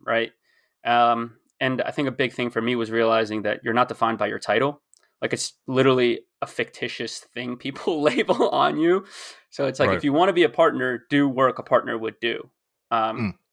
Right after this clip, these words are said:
Speaker 1: and that was kind of my mentality going through that. And yeah, just trying to treat everyone well, respecting good ideas, challenging ideas that were not as good, um, and really just trying to do my part and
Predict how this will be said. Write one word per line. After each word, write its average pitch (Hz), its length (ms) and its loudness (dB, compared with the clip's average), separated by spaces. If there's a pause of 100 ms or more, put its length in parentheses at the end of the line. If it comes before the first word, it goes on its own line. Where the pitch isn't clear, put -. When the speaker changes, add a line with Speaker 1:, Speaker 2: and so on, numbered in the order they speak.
(440)
Speaker 1:
and 135 140 -6
that 135 60 6
was 123 140 -2
kind 127 180 0
of 120 80 0
my 123 140 0
mentality 113 760 -2 (720)
going 117 260 2
through 113 260 -8
that. 113 340 -2
And 113 380 -10 (680)
yeah, 143 140 2
just 123 180 -12
trying 147 160 2
to 147 60 -2
treat 139 220 -4
everyone 131 380 -4
well, 123 580 -2 (320)
respecting 127 460 -2
good 120 120 -4
ideas, 120 600 -2
challenging 120 720 -4 (840)
ideas 120 320 0
that 117 100 2
were 117 100 0
not 113 220 2
as 117 120 -4
good, 120 480 -2
um, 120 540 0 (260)
and 120 140 2
really 123 240 2
just 117 200 -10
trying 117 220 -2
to 117 60 -6
do 120 140 -8
my 113 160 -4
part 113 340 -6
and 117 120 -10